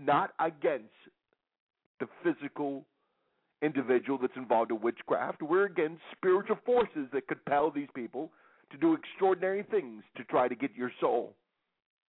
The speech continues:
to torment you, to destroy your family, your marriage, destroy your business, destroy your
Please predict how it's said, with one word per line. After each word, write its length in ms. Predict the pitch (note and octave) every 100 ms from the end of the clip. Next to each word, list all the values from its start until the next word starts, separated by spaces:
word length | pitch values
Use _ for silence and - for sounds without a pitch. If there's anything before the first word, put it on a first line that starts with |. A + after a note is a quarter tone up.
| _ _ _ _
to 60 | C3
torment 520 | - E3 C#3+ C3+ A#2 -
you, 100 | G#2 - _ _ _ _ _ _ -
to 60 | D3
destroy 360 | E3 - E3+
your 160 | D3 C#3+ -
family, 380 | C#3+ D3 B2+ A2+
your 80 |
marriage, 400 | B2+ C#3+ C#3+ A2+ - - - _ _ _ _ _ -
destroy 300 | A2+ F3+ E3
your 120 | D#3
business, 440 | F3 F3 C3 G#2+ - - - _ _ -
destroy 300 | - G3 F#3
your 160 | E3